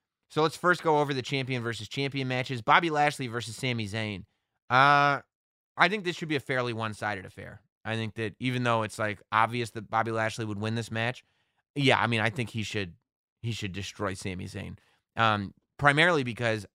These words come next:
I don't think that that would hurt Sami Zayn at all to be destroyed by Bob Lashley. And I think Bob Lashley, uh,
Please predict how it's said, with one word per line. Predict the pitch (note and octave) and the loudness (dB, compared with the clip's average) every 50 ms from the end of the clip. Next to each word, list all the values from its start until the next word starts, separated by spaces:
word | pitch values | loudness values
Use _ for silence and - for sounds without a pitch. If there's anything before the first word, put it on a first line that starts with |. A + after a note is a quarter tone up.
| _ | _
I | - B2 | 2 2
don't | C3 C3 B2+ - | 2 2 -2 -6
think | C#3 A#2 | -10 -8
that | A2 A2+ | -4 -4
that | A2 G2+ | -4 -4
would | G2 F#2 | -4 -4
hurt | - A#2+ A#2 - | -2 -2 -2 -2
Sami | - B2 A2+ A2 A2 G#2 | -4 -6 -4 -4 -4 -2
Zayn | G2 G#2+ G#2+ G2+ | -2 -2 -2 -2
at | G#2 G#2+ A2 G#2 | 0 0 2 2
all | G#2 G2+ A2 B2 B2 | 2 2 2 0 -2
to | - A2+ | -4 -8
be | A2 | -10
destroyed | G#2+ F#2+ - - A#2 A2 G#2+ | -10 -10 -6 -4 -4 -2 -2
by | G#2 G#2+ G2+ | -2 -2 -2
Bob | G2 G2+ G2+ F#2+ | 0 -2 -2 -2
Lashley. | G2 G2+ G#2 A2+ A#2 - C3 C3 C#3+ D3 - _ _ _ _ _ _ - | -2 0 0 0 -2 -2 -4 -6 -6 -6 -10 _ _ _ _ _ _ 0
And | G#2+ A#2 A#2 A2+ A2+ A2+ A2 - | 2 4 4 4 4 2 0 -2
I | - C3 | -2 0
think | D3+ D#3 B2 | 0 0 2
Bob | A#2 C3 C3 | 2 2 4
Lashley, | B2 C3 C3 C3+ C3 - - B2+ A#2+ A#2 A2+ A2+ G#2+ - _ _ _ _ _ _ _ _ - | 4 2 0 0 0 -2 -4 -6 -4 -4 -4 -6 -8 -12 _ _ _ _ _ _ _ _ -2
uh, | A2+ A2+ A2 A2 G#2 G#2 G#2 G2+ | 0 0 0 0 0 -2 -4 -6